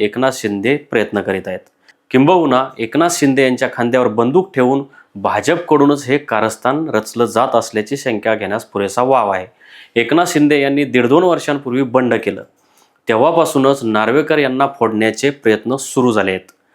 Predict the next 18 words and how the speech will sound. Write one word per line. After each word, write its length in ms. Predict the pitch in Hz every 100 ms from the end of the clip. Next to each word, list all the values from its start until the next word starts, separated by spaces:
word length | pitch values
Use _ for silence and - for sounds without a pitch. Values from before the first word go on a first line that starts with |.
| _ - -
अगदी 260 | 104 120
गणपती 500 | 135 117 110 151 170
दर्शनाच्या 540 | 170 143 - 135 127 131
निमित्ताने 520 | 123 123 123 127 127
शिंदे 480 | 123 147 151 127 123 - - _
नार्वेकरांच्या 600 | 117 113 117 110 101 101
घरी 240 | 110 107 117
जाऊन 280 | 123 147 131
आले, 220 | 98 98 - _ _ _ -
तेव्हाही 520 | 123 127 170 185 208 202
नार्वेकर 520 | 131 131 131 135 135 139 _ -
एकनाथ 320 | 113 139 160
शिंदे 320 | 156 127 127
गटात 300 | 113 107 117
जाणार 320 | 95 107 139
असल्याची 420 | 143 - 113 107 143
चर्चा 360 | - 165 143
होती, 340 | 113 101 92